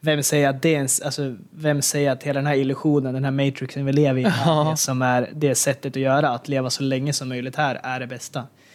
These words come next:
Speaker 2: Mm.
Speaker 1: Alltså, eller kommer vi alla inse att när vi, när väl tiden är inne, att oj, okej, här har jag kämpat och slitit och bara för att skjuta på den här stunden som är den största i,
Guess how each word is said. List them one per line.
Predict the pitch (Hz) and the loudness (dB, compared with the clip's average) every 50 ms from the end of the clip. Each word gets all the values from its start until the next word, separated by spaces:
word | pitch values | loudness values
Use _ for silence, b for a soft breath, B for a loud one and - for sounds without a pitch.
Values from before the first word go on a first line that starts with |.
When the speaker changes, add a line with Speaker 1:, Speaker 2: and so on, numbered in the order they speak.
| b b b | b b b
Speaker 2:
Mm. | 156 139 131 127 127 | -2 0 0 0 -2
Speaker 1:
Alltså, | 139 147 - 139 139 143 - - - - _ - _ _ _ _ _ _ _ _ _ - | -4 -4 -4 -4 -6 -6 -10 -16 -20 -20 _ -20 _ _ _ _ _ _ _ _ _ -2
eller | 143 147 143 135 | 0 0 2 2
kommer | - - 147 143 135 | 0 0 2 2 2
vi | 139 | 4
alla | 127 127 135 147 147 143 | 4 4 4 4 2 2
inse | 135 139 131 127 - - 135 123 120 117 | 2 0 -2 -2 -2 -2 -2 -2 -4 -6
att | 113 - - - - - - - _ _ _ _ _ - | -8 -10 -12 -12 -12 -12 -12 -18 _ _ _ _ _ -6
när | 143 143 139 123 123 123 | -2 0 2 2 2 0
vi, | 127 135 127 123 123 - - _ | 0 -2 -2 -2 -4 -6 -8 _
när | - 147 139 | -2 0 0
väl | 131 135 123 123 - | 2 2 0 0 0
tiden | - 147 139 143 139 139 | 0 0 0 2 0 0
är | 127 | 0
inne, | 135 139 147 156 151 127 | 0 0 2 2 2 2
att | 117 - - | 0 -2 -2
oj, | 135 135 120 117 131 - | 0 0 0 0 -4 -10
okej, | - 131 131 - 139 131 117 110 113 - _ b b b b b b b b b b b b | -12 -12 -8 -4 -2 -2 -2 -4 -8 -12 _ b b b b b b b b b b b b
här | - 147 139 | -2 0 2
har | 139 131 | 2 2
jag | 127 120 | 2 0
kämpat | - - - 143 131 131 123 - 147 135 | 0 0 0 0 0 -2 -2 0 0 0
och | 127 - | 0 0
slitit | - 139 135 131 127 131 - 143 | 0 0 0 0 -2 -2 -2 -2
och | 135 120 117 - - - _ _ _ _ _ - 151 - | 0 0 0 -2 -4 -10 _ _ _ _ _ -20 -16 -8
bara | - 156 143 151 139 135 139 135 | -6 -2 0 2 2 4 2 0
för | - - 135 123 120 120 117 117 123 131 135 - _ _ _ _ _ _ _ _ | -2 -4 -8 -6 -6 -8 -10 -12 -14 -16 -18 -20 _ _ _ _ _ _ _ _
att | - - - - | -6 -4 -2 -2
skjuta | - - 170 151 143 - - 180 151 | 0 2 2 2 2 2 0 -2 -2
på | - 131 123 | 0 -2 -4
den | 123 127 | -4 -4
här | 123 123 | -4 -4
stunden | - - - 160 147 139 131 120 113 113 117 | -6 -2 0 2 2 2 2 0 -2 -4 -8
som | - 123 120 113 | -8 -10 -10 -10
är | 113 117 | -10 -12
den | 117 117 | -12 -12
största | - 123 117 - - - 120 117 117 | -12 -14 -14 -14 -12 -10 -10 -8 -8
i, | 120 120 123 | -10 -12 -14